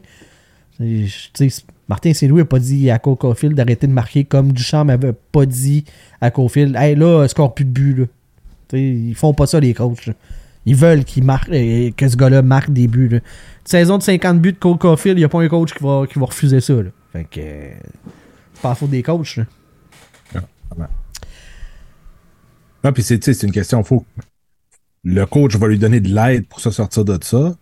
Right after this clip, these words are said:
Speaker 2: le plus possible, mais il reste que c'est, c'est sa job à Caulfield lui-même de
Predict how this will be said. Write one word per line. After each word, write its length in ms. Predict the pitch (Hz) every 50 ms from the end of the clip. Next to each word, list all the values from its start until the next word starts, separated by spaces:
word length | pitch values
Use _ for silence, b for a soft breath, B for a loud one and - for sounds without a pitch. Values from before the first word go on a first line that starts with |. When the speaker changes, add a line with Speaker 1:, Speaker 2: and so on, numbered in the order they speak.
| _ _
Speaker 2:
le 120 | 107 90
plus 260 | 80 - 104 104 - -
possible, 560 | - 95 - - 117 135 160 180 170 131 101 - _ b b b b _ -
mais 220 | 87 95 95 90
il 40 | 78 - -
reste 220 | 117 120 - -
que 120 | - - 78
c'est, 160 | - - 85
c'est 140 | 76 - -
sa 260 | - - 87 82 78
job 180 | 76 101 92 82
à 60 | 80
Caulfield 420 | - - 85 76 - - 98 90 87
lui-même 460 | 87 85 85 92 107 110 104 95 82
de 320 | 78 78 92 98 98 92